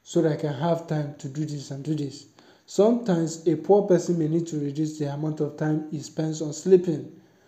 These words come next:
while a rich person may need to hire somebody to take care of this and this and this and this, so they can have time to do this and this and this. Why a rich person may have to reduce how many time they spend on entertainment,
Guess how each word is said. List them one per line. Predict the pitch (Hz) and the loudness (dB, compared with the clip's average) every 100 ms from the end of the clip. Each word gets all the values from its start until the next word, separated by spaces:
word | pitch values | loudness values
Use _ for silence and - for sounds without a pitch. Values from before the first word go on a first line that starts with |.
| _ _ - | _ _ 4
while | 165 170 | 6 6
a | 151 | 6
rich | 165 175 - | 2 2 0
person | 165 156 165 165 | -2 0 -2 0
may | 147 | 0
need | 165 160 | -2 0
to | 147 | 0
hire | 156 165 160 | 2 2 0
somebody | 160 147 151 147 | -2 -2 -4 -2
to | 143 | -6
take | 151 156 | -2 -2
care | 156 | 0
of | 147 131 | -2 -2
this | 143 151 | -6 -6
and | 147 135 | -8 -8
this | 151 151 | -8 -6
and | 139 131 | -10 -8
this | 143 139 | -10 -8
and | 135 131 | -12 -8
this, | 143 - - - - | -10 -10 -20 -20 0
so | 165 | 2
they | 147 | 2
can | 151 135 | -2 -4
have | 151 170 - | 2 2 2
time | 160 151 | -2 -2
to | - | -4
do | 147 165 160 | -6 -2 0
this | 147 135 | -2 -6
and | 139 135 | -10 -6
this | 151 - | -6 -6
and | 135 139 | -8 0
this. | 151 151 - _ _ _ _ _ _ _ _ | 0 -2 -12 _ _ _ _ _ _ _ _
Why | 170 156 170 | 0 4 6
a | 170 151 | 6 6
rich | 156 175 - | 4 0 2
person | 160 160 165 | 0 2 0
may | 147 | 0
have | 156 160 | 0 0
to | 160 | -2
reduce | 143 143 165 165 | -4 -2 -2 0
how | |
many | 160 160 | 0 0
time | 160 156 156 151 | -2 -2 0 -2
they | 139 | -6
spend | - 170 165 | -4 0 0
on | 151 143 | -2 -4
entertainment, | 139 147 135 165 170 175 170 | -6 -8 -2 2 4 4 2